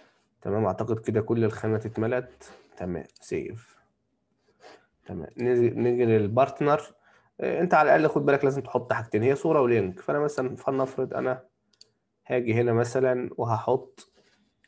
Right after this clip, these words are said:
انا طبعًا بحب، بحب التنوع بصراحة في الصور.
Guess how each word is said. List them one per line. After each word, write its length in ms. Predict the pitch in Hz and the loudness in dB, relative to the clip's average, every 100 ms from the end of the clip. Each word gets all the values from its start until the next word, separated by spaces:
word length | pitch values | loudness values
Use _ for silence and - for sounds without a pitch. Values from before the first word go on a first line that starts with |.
| _ _ _ _ 123 | _ _ _ _ -10
انا 80 | |
طبعًا 220 | 110 110 87 | -2 -2 -2
بحب، 200 | - 117 - | -6 -8 -8
بحب 260 | - - 131 | -6 -6 -4
التنوع 340 | - 98 90 | -4 -2 -2
بصراحة 360 | 87 - 85 110 | -4 -6 -8 -10
في 60 | |
الصور. 440 | - - - - | -14 -12 -12 -12